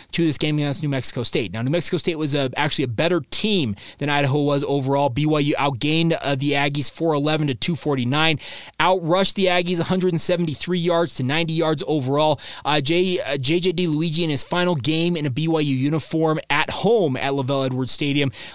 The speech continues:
led the Cougars in rushing with seventy-five yards on the day. Uh, they also rushed for two touchdowns, those both coming from Brian Correa and Matt Marshall. His first carry and one of his few carries as a B Y U Cougar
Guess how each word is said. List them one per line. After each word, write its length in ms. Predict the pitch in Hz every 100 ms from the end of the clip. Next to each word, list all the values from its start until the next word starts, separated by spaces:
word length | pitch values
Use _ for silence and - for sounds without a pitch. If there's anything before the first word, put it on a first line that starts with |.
| -
led 160 | 165
the 80 | 160
Cougars 480 | - 185 165 170 156
in 160 | 127
rushing 360 | 127 151 151 170
with 100 | 135
seventy-five 680 | - 156 147 135 - 107 101
yards 320 | 139 175 175
on 220 | 156 165
the 80 | 160
day. 320 | 135 160 156 - - -
Uh, 160 | 123 131
they 100 | 139
also 260 | 156 151
rushed 280 | 139 151 160
for 80 | -
two 200 | - 151
touchdowns, 600 | - 175 170 - 160 147
those 160 | 156 131
both 180 | 160
coming 220 | - 165 143
from 160 | 143
Brian 360 | 123 131 156 147
Correa 460 | - 135 147 165 151
and 200 | 135 127
Matt 260 | 156 -
Marshall. 480 | 139 175 202 107 76 - -
His 180 | - 165
first 400 | - 185 220 -
carry 440 | - 208 208 180 156
and 100 | 151
one 80 |
of 80 | 175
his 100 | 147
few 220 | - 214
carries 400 | 202 196 160 143
as 220 | 131 147 147
a 40 |
B 160 | 123 165
Y 120 | 151
U 120 | 139
Cougar 400 | - 190 151 131